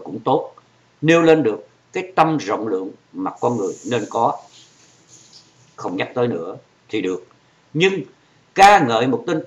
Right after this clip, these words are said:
tội phạm bằng những lời có cánh thì chỉ có những thằng trí não có vấn đề hoặc là bị tâm thần phân liệt thì mới xử sự như thế. Cá nhân tôi mãi mãi không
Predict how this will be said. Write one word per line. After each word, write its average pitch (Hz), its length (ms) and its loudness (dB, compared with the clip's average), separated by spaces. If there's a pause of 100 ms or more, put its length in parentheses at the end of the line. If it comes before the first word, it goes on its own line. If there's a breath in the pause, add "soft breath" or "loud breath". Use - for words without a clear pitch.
tội 117 200 -2
phạm 117 360 0
bằng 101 180 -2
những 143 140 -4
lời 98 180 -4
có 156 100 0
cánh 160 340 -4
thì 92 320 -6 (420)
chỉ 104 280 -6
có 143 120 -6
những 123 160 -8
thằng 139 220 -8 (580)
trí 139 200 -4
não 92 340 -6
có 147 100 -2
vấn 151 140 -2
đề 90 260 -4 (380 loud breath)
hoặc 135 200 0
là 120 60 -2
bị 101 220 -4
tâm 170 260 4
thần 139 200 0 (100)
phân 156 180 0
liệt 113 280 -2 (280)
thì 92 80 -8
mới 113 140 -8
xử 127 200 -6
sự 87 300 -6
như 113 100 -8
thế. 117 280 -6 (1300)
Cá 127 160 2
nhân 139 260 -2
tôi 107 240 -4 (520 soft breath)
mãi 107 260 2
mãi 147 260 2
không 165 180 -6